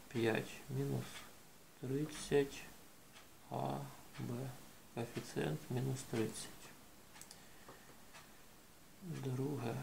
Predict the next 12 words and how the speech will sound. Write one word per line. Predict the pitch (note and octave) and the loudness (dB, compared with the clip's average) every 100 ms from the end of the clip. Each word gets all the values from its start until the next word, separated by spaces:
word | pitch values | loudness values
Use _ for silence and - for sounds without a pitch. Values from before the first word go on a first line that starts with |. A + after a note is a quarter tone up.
| - - - - - - - - - - - D#3 F#3+ G#3 - | -4 -10 -12 -12 -14 -16 -16 -14 -14 -2 12 12 12 12 12
<clears throat> | G3 G3 D#3 A#2+ A2+ A2 A2+ - - - A#2+ A#2+ A2+ B2 | 12 12 12 12 12 6 6 4 4 2 2 0 2 8
Мінус | C#3 D3 C#3 - | 8 10 8 6
чотири | - - - C3+ B2 | 2 2 4 6 6
С | - - C#3 D#3+ E3 - - - - - - - - - - - - - - - - | 6 10 12 12 10 4 -4 -10 -14 -14 -14 -16 -16 -16 -14 -14 -14 -16 -16 -16 -8
помножити | - C3 B2+ A#2+ - | -2 2 2 0 -2
на | B2 B2 | -2 0
п'ять | - C3 B2 B2+ | 4 4 4 4
Д | D3 E3 E3 - - - - - - - - - - - - - - - - - - - - - - - - - - - - - - - - | 8 8 6 0 -8 -12 -14 -16 -16 -18 -18 -18 -16 -16 -16 -16 -18 -16 -16 -16 -16 -16 -14 -14 -14 -16 -16 -14 -14 -16 -16 -16 -14 -14 -2
і | D3+ | 4
на | D#3+ D3+ C#3+ | 4 6 6
мінус | C3 C#3+ C3+ | 6 6 4
чотири. | - C3+ - C3+ | 0 -2 0 2